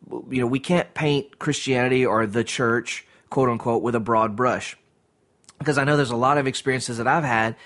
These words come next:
that many of you listening out there ha-, just ha-, hasn't been your experience. Um, I, I know it when I teach. Um, you know, many times on Shabbat when I teach,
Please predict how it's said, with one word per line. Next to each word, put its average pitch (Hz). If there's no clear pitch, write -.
that 135
many 151
of 147
you 151
listening 180
out 117
there 110
ha-, 120
just 110
ha-, 95
hasn't 135
been 143
your 123
experience. 202
Um, 117
I, 127
I 117
know 143
it 143
when 147
I 131
teach. -
Um, 113
you 123
know, 120
many 135
times 135
on 123
Shabbat 127
when 117
I 110
teach, -